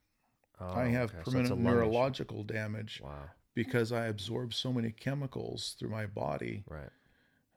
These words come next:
Speaker 2: I, I could come home from a fire and my wife would say, "Ah, been a big shift today, huh?" And she would be able to smell the smoke and toxins come out of my pores
Speaker 1: Oh,
Speaker 2: for
Speaker 1: wow.
Speaker 2: three days.
Speaker 1: Wow.
Speaker 2: So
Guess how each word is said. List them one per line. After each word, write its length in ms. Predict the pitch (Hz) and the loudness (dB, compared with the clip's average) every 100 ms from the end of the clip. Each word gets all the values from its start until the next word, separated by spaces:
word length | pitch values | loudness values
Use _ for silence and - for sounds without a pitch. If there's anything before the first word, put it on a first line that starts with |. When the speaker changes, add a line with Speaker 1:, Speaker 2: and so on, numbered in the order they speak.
| _ - | _ 0
Speaker 2:
I, 340 | 123 - 120 | 0 0 2
I 60 | 131 | 4
could 160 | 143 | 4
come 160 | - 131 | 4 6
home 160 | 135 | 6
from 160 | 131 127 | 4 0
a 80 | 113 | -2
fire 680 | - 139 147 117 107 - - | 0 0 2 2 2 -2 -4
and 160 | 117 117 | 0 2
my 160 | 107 | 2
wife 420 | 104 117 135 127 | 0 0 0 0
would 140 | 131 107 | -2 0
say, 220 | - 113 | 2 4
"Ah, 300 | 170 92 98 - - | 4 2 -2 -6 -10
been 260 | 113 120 | -4 0
a 80 | 117 | 0
big 400 | 110 110 120 107 | 0 2 2 2
shift 260 | - 151 - | 2 0 0
today, 220 | 110 98 | -2 0
huh?" 280 | 95 113 143 - _ _ - _ _ _ _ _ _ | 2 2 0 -6 _ _ -20 _ _ _ _ _ _
And 180 | 127 117 | 2 2
she 220 | - 147 | 4 2
would 120 | 156 135 | 2 2
be 140 | 135 | 2
able 160 | 131 131 | 2 2
to 80 | |
smell 400 | 110 - 131 127 131 | 2 2 2 2 2
the 120 | 110 | 0
smoke 480 | - - 123 135 - | 0 2 2 2 -2
and 160 | 113 | -4
toxins 560 | - - - - - - | -4 -4 -2 -4 -4 -4
come 200 | - 127 | -2 -2
out 140 | 123 | 0
of 80 | 120 | 0
my 140 | 117 110 | 0 -4
pores 600 | - - - - - - - 95 | -6 -4 0 -2 -4 -8 -12 -10
Speaker 1:
Oh, 160 | 90 | -8
Speaker 2:
for 220 | 87 127 | -2 2
Speaker 1:
wow. 60 | 110 | 2
Speaker 2:
three 480 | 76 76 123 131 135 | 2 2 6 6 6
days. 800 | 120 120 117 104 - - - - - - | 2 2 2 -2 -6 -6 -6 -8 -16 -18
Speaker 1:
Wow. 360 | 67 67 65 - - _ _ - | -16 -16 -16 -20 -20 _ _ -8
Speaker 2:
So 600 | - 117 110 107 107 | 0 2 4 2 0